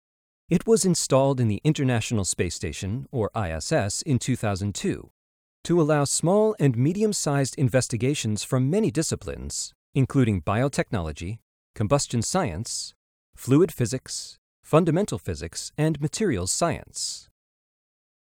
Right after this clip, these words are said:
Many of these experiments can involve fluids,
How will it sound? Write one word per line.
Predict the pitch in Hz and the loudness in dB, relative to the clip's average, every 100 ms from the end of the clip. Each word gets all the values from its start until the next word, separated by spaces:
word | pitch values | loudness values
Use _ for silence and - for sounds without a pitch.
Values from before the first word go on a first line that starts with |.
| _ - | _ -2
Many | 104 127 | 4 6
of | 143 113 | 6 4
these | 113 | 0
experiments | 87 - - 208 110 107 - | -2 -4 0 2 2 0 -2
can | - | 0
involve | 135 113 120 107 | 0 2 0 0
fluids, | - 170 165 156 147 - | -4 0 0 0 -6 -8